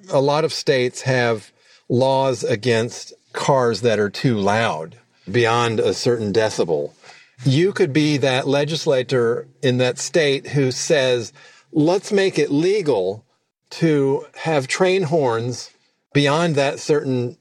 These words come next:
decibel rating if there is a hostile protest mob in the road blocking your way." I think that would be great. That would make somebody's career.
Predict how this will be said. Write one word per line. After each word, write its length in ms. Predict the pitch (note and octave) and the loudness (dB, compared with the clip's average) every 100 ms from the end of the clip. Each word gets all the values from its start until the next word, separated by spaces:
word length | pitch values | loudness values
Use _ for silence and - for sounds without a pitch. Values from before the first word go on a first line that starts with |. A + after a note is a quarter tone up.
| _ B2+ | _ 0
decibel 640 | C#3+ C#3+ - A2 F#2 G2+ | 0 2 0 2 0 -2
rating 500 | A2+ G#2+ G2 G2+ A2+ - | 0 2 2 0 -4 -2
if 400 | A4 A4+ - - | 2 2 0 -6
there 340 | E3+ D#3 D3+ | 0 2 2
is 320 | D3+ C#3+ C#3 C3 | 2 0 0 0
a 120 | C3 | 0
hostile 720 | A2+ C#3 C#3+ - C3 A2 G#2 - - _ _ _ | 0 0 -2 0 0 0 -4 -12 -20 _ _ _
protest 560 | - F#3+ F3 D3 A#2+ | 0 0 2 0 0
mob 420 | C3+ B2+ A#2+ A2+ A2+ | 0 0 2 0 -2
in 320 | - C#3 B2 | 0 0 2
the 100 | A2+ | 0
road 520 | C3+ C#3 A#2+ A2+ A2 | 2 2 0 -2 -4
blocking 480 | D3 C3+ C3 C#3+ A2 | 0 0 0 -2 -2
your 160 | G#2+ | -2
way." 460 | G#2 D3 B2 F2 F#2 | 0 0 -2 -4 -6
I 100 | C#3 | -4
think 220 | E3 F#3+ | 0 0
that 140 | F3+ F3 | 0 0
would 100 | E3 | 0
be 120 | F#3 | -2
great. 320 | - G#3 D3+ | 0 -2 0
That 140 | D3+ E3 | 0 0
would 140 | D3+ | 0
make 280 | C#3 D#3+ F3+ | 2 0 -2
somebody's 560 | - F3+ D3 C#3 C3 | -2 0 2 0 -2
career. 520 | - D#3+ C#3+ D3+ F#2 | -4 -2 0 0 -2